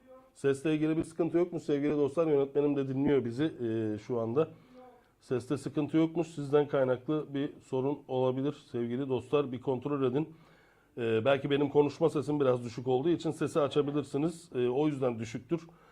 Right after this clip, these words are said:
Ee, "Var mı ses?" Fatih var dedi. Ben biraz daha yüksek konuşmaya çalışabilirim. Evet. Ee, teşekkür ediyorum tekrar beğenileriniz için, başsağlığı dilekleriniz için. Hepinize tekrar teşekkürler.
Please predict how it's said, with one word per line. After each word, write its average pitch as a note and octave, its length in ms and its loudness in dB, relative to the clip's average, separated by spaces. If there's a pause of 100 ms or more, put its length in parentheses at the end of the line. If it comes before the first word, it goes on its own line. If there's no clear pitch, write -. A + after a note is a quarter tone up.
(520)
Ee, A#2 180 2
"Var C#3 240 8
mı B2 120 0
ses?" D3+ 300 -4
Fatih B2+ 400 2
var C#3 220 4
dedi. D3 160 0
Ben D#3 180 6
biraz D3+ 220 6
daha D3+ 100 6
yüksek C#3+ 340 0
konuşmaya D3 540 0
çalışabilirim. C#3+ 640 -2 (200)
Evet. C3 220 0 (320)
Ee, A2+ 180 -2
teşekkür E3 420 0
ediyorum B2+ 220 4
tekrar B2 380 0
beğenileriniz B2 500 2
için, B2 180 -4
başsağlığı A#2 480 0
dilekleriniz A#2+ 520 0
için. D3 140 -6
Hepinize A#2 380 -4
tekrar B2 340 -4
teşekkürler. C#3+ 640 -2